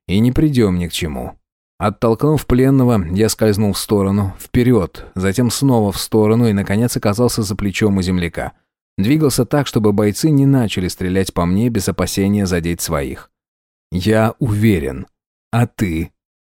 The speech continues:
Надо отдать ему должное, даже не вздрогнул. С линцой повернул голову в мою сторону, оглядел, щурясь.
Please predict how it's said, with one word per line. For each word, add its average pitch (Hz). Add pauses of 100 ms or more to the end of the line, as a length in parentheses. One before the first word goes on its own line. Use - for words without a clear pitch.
Надо 151
отдать 147
ему 151
должное, 117 (140)
даже 110
не 113
вздрогнул. 98 (300)
С -
линцой 123
повернул 117
голову 110
в 90
мою 95
сторону, 120
оглядел, 85
щурясь. 85